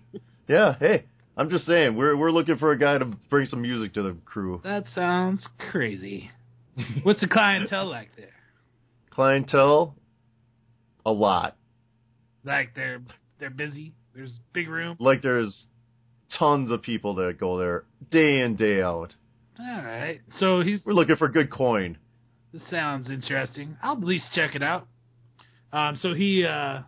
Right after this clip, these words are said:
Speaker 2: he asked you to give him directions and everything and tell the
Speaker 1: Mm-hmm.
Speaker 2: location. And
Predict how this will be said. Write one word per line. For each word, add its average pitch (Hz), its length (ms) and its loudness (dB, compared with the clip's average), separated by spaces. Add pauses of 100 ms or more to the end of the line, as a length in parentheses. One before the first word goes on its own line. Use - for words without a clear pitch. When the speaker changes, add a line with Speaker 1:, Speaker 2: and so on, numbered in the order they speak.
Speaker 2:
he 147 420 -10
asked - 440 -4
you 131 340 -6
to 127 140 -18
give 123 180 -10
him 120 360 -10 (160)
directions 113 460 -12
and 107 100 -16
everything 104 440 -14
and 104 120 -20 (180)
tell 110 120 -18
the 104 80 -18
Speaker 1:
Mm-hmm. 127 300 -8
Speaker 2:
location. 107 560 -10
And 104 80 -20